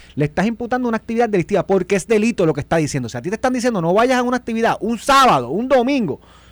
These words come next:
que en este caso fue domingo, "en tu tiempo libre a expresar tu derecho a libertad de expresión,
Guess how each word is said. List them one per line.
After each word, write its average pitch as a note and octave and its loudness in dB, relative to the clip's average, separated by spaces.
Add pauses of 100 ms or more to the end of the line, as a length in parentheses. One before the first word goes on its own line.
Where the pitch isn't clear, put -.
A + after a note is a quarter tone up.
(200)
que A#2 -8
en B2 -8
este D3+ -8
caso F#3+ -4
fue G3 -4
domingo, F3+ -4 (240)
"en F3 -2
tu G3 -4
tiempo B3 2
libre B3+ 4
a - 4
expresar G3+ -2
tu C4+ -4
derecho A3 2
a - 2
libertad A#3 0
de A#3+ 2
expresión, G3+ 2